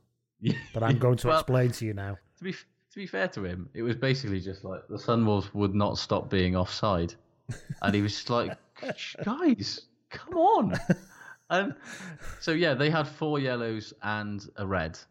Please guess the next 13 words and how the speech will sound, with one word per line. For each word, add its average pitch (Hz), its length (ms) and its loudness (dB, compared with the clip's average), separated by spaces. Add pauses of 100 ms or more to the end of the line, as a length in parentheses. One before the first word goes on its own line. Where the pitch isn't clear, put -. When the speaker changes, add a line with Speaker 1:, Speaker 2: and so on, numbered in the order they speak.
(160)
Speaker 1:
and 90 260 -2
the 87 80 -2
Reds 87 320 0
got 76 220 -4
a 82 40 -4
red. 76 320 -2 (280)
So 95 300 0
at 98 60 0
one 107 240 2
point 90 440 -4 (240)
there 87 160 0
was 87 320 -6
a 90 160 -2